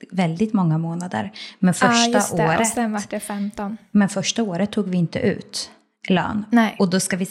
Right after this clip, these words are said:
Speaker 1: också säga att i tre år så skrev vi boken. Under den här tiden,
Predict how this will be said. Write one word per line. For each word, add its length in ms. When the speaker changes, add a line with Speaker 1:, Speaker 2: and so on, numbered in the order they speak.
Speaker 1:
också 220
säga 340
att 220
i 80
tre 520
år 400
så 220
skrev 320
vi 120
boken. 600
Under 320
den 120
här 220
tiden, 600